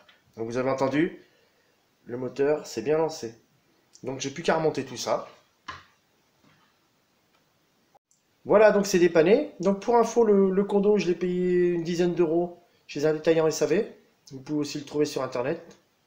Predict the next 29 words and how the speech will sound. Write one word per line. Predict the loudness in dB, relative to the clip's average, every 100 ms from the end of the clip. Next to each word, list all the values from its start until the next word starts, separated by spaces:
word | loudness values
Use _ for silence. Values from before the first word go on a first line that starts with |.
| _ _ _ _ _ _ _ _ _ -4
Donc | -2 2
voilà, | 2 2
si | 0 -4
vous | 2
avez | 2 4
aimé, | 2 4 8
euh, | 8 8 4 2 0 0 -4
cette | -4 -6 -6
petite | -10 -10
vidéo, | -8 -4 0 0 2 0 0 -2 -2 -4
euh, | -4 -6 -8 -10
n'hésitez | -10 -12 -10
pas | -6 -2 -2 -2
à |
liker, | -4 -6 -6 -4 -2 -2 -2
à | -4
vous | -2 -4
abonner. | -2 -2 0 0 0 -2 -18 -20 -12
Et | -10
puis | -8 -10
je | -8
vous |
dis | -10 -10 -10 -12 -8
à | -6
bientôt | -6 -6 -10 -10 -14 -12
pour | -12
une | -12
prochaine | -10 -8 -8 -6
vidéo. | -4 -4 -6